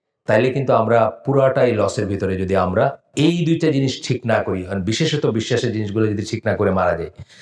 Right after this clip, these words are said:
তো তখন আমাদের যদি, আহ, অনেক কটা, তিনটা ইসে মাস্টার্স, দুইটা ইসে পিএইচডি, দুইটা, দুইটা ইসের উপরে স্পেশালাইজেশন, অথবা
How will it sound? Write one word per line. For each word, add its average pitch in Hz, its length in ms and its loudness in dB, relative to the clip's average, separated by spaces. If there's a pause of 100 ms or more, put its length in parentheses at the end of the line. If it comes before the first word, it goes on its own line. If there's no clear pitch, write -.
(320)
তো 139 120 2 (260)
তখন 214 260 4
আমাদের 185 380 4
যদি, 160 400 2
আহ, - 460 -8
অনেক 165 240 -2
কটা, 160 240 0 (360)
তিনটা 170 360 2
ইসে 135 320 2
মাস্টার্স, 113 680 -2 (540)
দুইটা 151 340 0
ইসে 135 260 -2
পিএইচডি, 110 400 0
দুইটা, 110 260 -2
দুইটা 123 580 2
ইসের 110 260 -2
উপরে 98 320 -4
স্পেশালাইজেশন, 107 760 0 (480)
অথবা 127 600 2